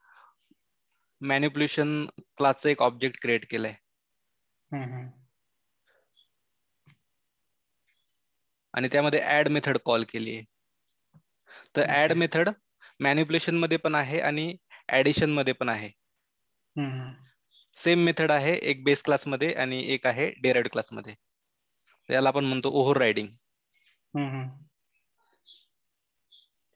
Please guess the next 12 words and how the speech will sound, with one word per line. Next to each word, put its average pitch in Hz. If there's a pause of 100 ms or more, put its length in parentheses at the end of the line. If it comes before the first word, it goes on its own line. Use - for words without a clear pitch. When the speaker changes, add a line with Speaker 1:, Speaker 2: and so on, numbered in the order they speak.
(1120)
Speaker 1:
आणि 139
overloading 165
म्हणजे 165
काय? 160 (1080)
Speaker 2:
सेम 180
Speaker 1:
की, 175
Speaker 2:
method, 175
Speaker 1:
हां. -
Speaker 2:
different 160
parameters. 131
Speaker 1:
हां, 113
इथे 147